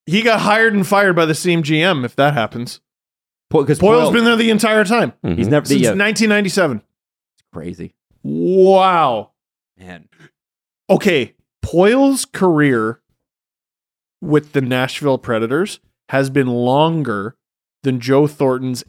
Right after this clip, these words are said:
Speaker 1: entire N H L playing career, starting from the day he was drafted. That's unbelievable. Oh my God, Barry Trotz does make some sense.
Speaker 3: So with the Barry Trotz thing, I thought he wanted to get a job in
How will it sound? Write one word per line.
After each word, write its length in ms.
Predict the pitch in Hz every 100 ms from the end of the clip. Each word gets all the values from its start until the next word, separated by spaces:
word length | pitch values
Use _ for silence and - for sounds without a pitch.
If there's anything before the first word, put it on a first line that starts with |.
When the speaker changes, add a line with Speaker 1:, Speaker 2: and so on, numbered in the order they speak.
| -
Speaker 1:
entire 1120 | 135 127 - - - 117 135 151 156 151 156 _ _ _ _
N 140 | 135
H 160 | 127 -
L 100 | 120
playing 320 | - 117 110
career, 360 | 104 104 95 - _ _ _ -
starting 460 | - - 139 143
from 160 | 139 143
the 60 | 127
day 160 | 120
he 100 | 117
was 120 | 113 101
drafted. 400 | 101 95 - _ _ _ _ _ _ _ _ _ _ _
That's 200 | 139 147 - _
unbelievable. 1040 | 135 151 147 135 120 120 113 107 95 80 _ _ _ _ _ _ _ _ _ _ _ _ _ _ _ -
Oh 120 | 120
my 120 | 123
God, 160 | 120 120
Barry 200 | 120 120
Trotz 300 | 127 117 -
does 200 | 120 113
make 180 | 117
some 160 | - 120
sense. 360 | - 117 - - 160
Speaker 3:
So 180 | - 170
with 180 | 190 -
the 100 | 247
Barry 240 | 190 160
Trotz 320 | - 113 113
thing, 300 | - 92 87 -
I 160 | 135
thought 340 | - 208 185 120
he 220 | - 143
wanted 480 | 117 107 110 107 -
to 640 | - 104 90 87 82 - 107
get 160 | 104
a 160 | 90 92 92
job 280 | 95 80
in 380 | 82 80 76 71